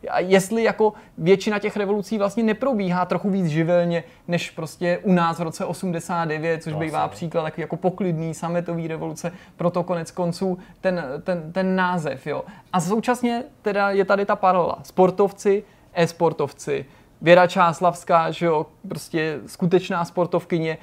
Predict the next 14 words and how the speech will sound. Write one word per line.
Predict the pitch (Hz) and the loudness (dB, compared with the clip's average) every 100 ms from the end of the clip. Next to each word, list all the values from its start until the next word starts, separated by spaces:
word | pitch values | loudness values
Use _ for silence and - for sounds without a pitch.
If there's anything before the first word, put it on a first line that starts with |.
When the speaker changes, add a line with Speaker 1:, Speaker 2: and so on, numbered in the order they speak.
| - _ | -16 _
Speaker 1:
tady | 180 170 | 4 4
třeba | 170 180 175 | 2 0 0
e-sportovec. | 165 156 180 170 160 135 - | 0 -2 -2 -2 -2 -2 4
Jestli | 196 190 247 | 4 4 -4
třeba, | 240 220 220 | -4 -2 -2
když | 208 185 175 | -2 -4 -2
by | 190 | -2
mi | 196 | -2
někdo | 190 180 185 | -2 0 0
mohl | 190 - | -2 -6
oponovat | 165 190 175 175 | -6 -4 -2 -2
i | 185 | -4
tím, | 190 170 | -4 -2
že | 170 | -2